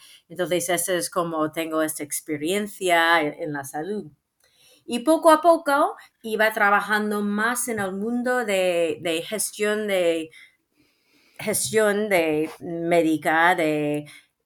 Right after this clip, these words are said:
en, am, de sistemas de salud, en un, en el sector de salud global. Así que quería hacer un máster y yo decidí hacer un máster, ma-, maestría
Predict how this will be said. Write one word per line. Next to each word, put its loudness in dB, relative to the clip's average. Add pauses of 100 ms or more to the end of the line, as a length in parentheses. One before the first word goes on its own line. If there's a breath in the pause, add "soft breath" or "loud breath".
(260)
en, 2
am, 0
de -8
sistemas -6
de 0
salud, -2 (760)
en -2
un, -2 (680)
en -2
el 0
sector -2
de 0
salud 0
global. -4 (1300 soft breath)
Así -2
que 0
quería 2
hacer 2
un -2
máster -4
y -10
yo 0
decidí -2
hacer 0
un -4
máster, -6
ma-, 0
maestría 2